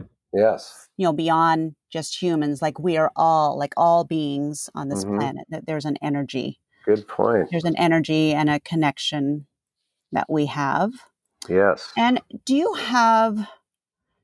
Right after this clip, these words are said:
Speaker 2: do you have a specific story of where you, you personally felt a connection to a whale?
Speaker 1: Mm-hmm.
Speaker 2: Like, your personal story, a connection to a whale.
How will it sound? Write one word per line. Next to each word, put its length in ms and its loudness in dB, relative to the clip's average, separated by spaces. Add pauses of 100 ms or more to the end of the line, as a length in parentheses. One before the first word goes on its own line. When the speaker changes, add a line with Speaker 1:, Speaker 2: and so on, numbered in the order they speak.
Speaker 2:
do 80 -2
you 80 2
have 140 2
a 80 4
specific 640 -2
story 880 2
of 260 0
where 400 0
you, 800 0 (580)
you 260 2
personally 960 0 (720)
felt 360 0
a 80 2
connection 760 -2
to 180 -6
a 140 0
whale? 460 -2 (840)
Speaker 1:
Mm-hmm. 380 2 (320)
Speaker 2:
Like, 140 -4
your 240 4
personal 640 0 (640)
story, 400 0
a 80 0
connection 640 -6 (220)
to 140 -8
a 60 -4
whale. 380 -8